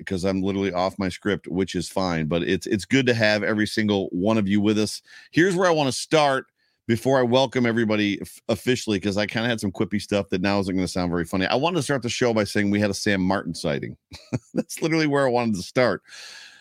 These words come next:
Uh, but my emotions are, are, are going a little bit hot right now, and I'm a little bit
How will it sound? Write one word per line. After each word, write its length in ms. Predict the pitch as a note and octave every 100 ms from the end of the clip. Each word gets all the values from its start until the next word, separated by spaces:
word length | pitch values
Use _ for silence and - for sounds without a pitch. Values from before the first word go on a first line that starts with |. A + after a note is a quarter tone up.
| - _ _ _
Uh, 680 | G2+ A#2+ B2 B2 A#2+ A#2 A2
but 160 | G#2 G#2+
my 140 | G#2+
emotions 480 | G#2+ A2 G2+ G#2 F#2
are, 340 | G2 F#2+ F#2 - -
are, 300 | G2 G2 G2+
are 140 | F#2+
going 320 | F#2+ G#2+ A2 G#2
a 40 |
little 220 | G2+ G2+
bit 140 | G2 F2
hot 360 | G2+ G2+ -
right 220 | F#2 F#2
now, 300 | F2 F2+ F2+
and 80 | F2+
I'm 80 | F2+
a 20 |
little 140 | F2+
bit 100 | F2